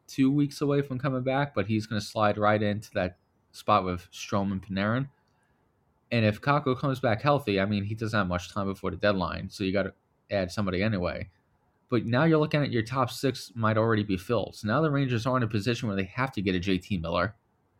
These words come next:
They could get a third line right winger, Rickard Rakell. Put him in there. I still don't like Chytil as your center, so Andrew Copp, I mentioned to you over text, like, he might be a,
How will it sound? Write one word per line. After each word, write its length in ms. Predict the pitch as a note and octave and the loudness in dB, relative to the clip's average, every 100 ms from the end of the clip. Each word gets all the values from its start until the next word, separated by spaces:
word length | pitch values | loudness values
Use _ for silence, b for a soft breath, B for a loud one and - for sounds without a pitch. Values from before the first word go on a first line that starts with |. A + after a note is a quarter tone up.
| _ | _
They 80 | A2+ | 0
could 120 | A#2 | 0
get 160 | C3+ A#2+ | 2 2
a 60 | |
third 240 | A2 D#3 D3 | 4 4 4
line 240 | A2+ G2 | 4 2
right 220 | F#2+ F#2 | 2 0
winger, 320 | F2 E2+ E2+ F#2 | -2 -6 -8 -8
Rickard 320 | F2+ F#2+ F#2 | -4 0 2
Rakell. 380 | G2+ C3 C3+ - - _ _ _ _ _ _ _ | 2 0 0 -2 -10 _ _ _ _ _ _ _
Put 140 | A2+ | 0
him 120 | G2 | 2
in 160 | G2+ F#2 | 2 2
there. 320 | F2 D#2 A2 - _ _ _ _ - | 0 -4 -6 -12 _ _ _ _ -4
I 80 | G#2+ | -4
still 280 | - C#3 | 0 2
don't 140 | C#3 B2+ | 2 2
like 180 | B2 A2+ | 0 2
Chytil 380 | - C3 C3 | 2 4 4
as 180 | C3 - | 2 -2
your 100 | G2 | -4
center, 380 | G2 B2 C3 D3+ | -2 -2 -2 -4
so 540 | D3 A#2+ G2+ G2+ G2 - _ _ _ _ _ _ _ _ | -2 2 4 4 0 -4 _ _ _ _ _ _ _ _
Andrew 300 | A2+ A2+ A#2 | 0 0 0
Copp, 340 | A2 A2+ G#2+ A2 | 0 0 2 2
I 60 | |
mentioned 360 | G#2 G#2+ G#2+ G#2 | 2 0 0 -4
to 120 | - | -2
you 180 | G2+ G#2 | 2 2
over 160 | F#2 | 0
text, 400 | F2+ - G#2+ - | -2 0 0 0
like, 280 | - F2+ F2 | -2 -2 -4
he 140 | - G#2+ | -6 -4
might 200 | G2 G2 | -2 -2
be 160 | G#2 | 0
a, 160 | G2 F2+ | 0 0